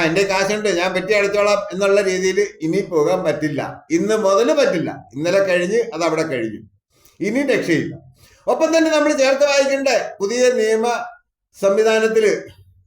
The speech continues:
നമ്മൾ ചേർത്ത് വായിക്കേണ്ട ഒരുപാട് കാര്യങ്ങളുണ്ട്.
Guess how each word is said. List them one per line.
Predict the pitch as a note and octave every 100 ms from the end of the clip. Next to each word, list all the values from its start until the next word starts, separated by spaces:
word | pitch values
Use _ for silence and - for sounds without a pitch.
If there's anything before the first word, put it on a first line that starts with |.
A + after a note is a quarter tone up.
| _ _ _ _ _ _ _ -
നമ്മൾ | F#3+ A3+
ചേർത്ത് | G#3+ F#3+ G#3+
വായിക്കേണ്ട | G#3 G3 G3+
ഒരുപാട് | G3+ F3 F#3 F#3+ G3+ F#3+
കാര്യങ്ങളുണ്ട്. | F3+ F#3 G3 F#3+ D3